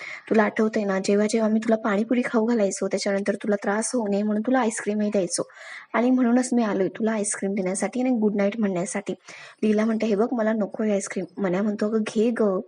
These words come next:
कशाला नाही म्हणतेस, मला माहिती तुला आवडतं, घे लवकर. आणि हो, तू आईस्क्रीम घेतल्याशिवाय आणि खाल्ल्याशिवाय मी इथून कुठेही जाणार नाहीये." आता लीलाला भीती वाटायला लागते,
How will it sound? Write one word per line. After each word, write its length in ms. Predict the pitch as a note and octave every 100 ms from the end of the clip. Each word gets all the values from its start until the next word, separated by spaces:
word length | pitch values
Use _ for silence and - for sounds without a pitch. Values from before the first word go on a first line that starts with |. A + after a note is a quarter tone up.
| -
कशाला 300 | - A3 B3
नाही 160 | C4 A3
म्हणतेस, 340 | A3+ A3 G#3 -
मला 140 | G#3
माहिती 300 | A#3+ G#3 A#3
तुला 200 | A#3 A3
आवडतं, 360 | G3+ F#3+ F#3 F#3+ A3
घे 140 | A3
लवकर. 260 | G#3+ - - - - - -
आणि 180 | G#3 A3+
हो, 160 | A3+ - - - -
तू 160 | A#3+ A#3+
आईस्क्रीम 420 | - A3 - A3
घेतल्याशिवाय 560 | A#3 A#3 G3+ A3 A3+ G#3+
आणि 140 | A3 A3+
खाल्ल्याशिवाय 560 | A3+ G3 A3+ - G#3
मी 240 | A3 G#3 G#3+
इथून 220 | G#3 G#3+
कुठेही 340 | A3 A3 A#3 G#3
जाणार 300 | G#3+ G3 G3+
नाहीये." 300 | G3 G3 F#3+ - - - -
आता 200 | A#3 B3+
लीलाला 400 | C4+ A#3 A#3 G#3+
भीती 280 | A3 A#3+ G3+
वाटायला 260 | F#3 G#3+ G3+
लागते, 280 | F#3 -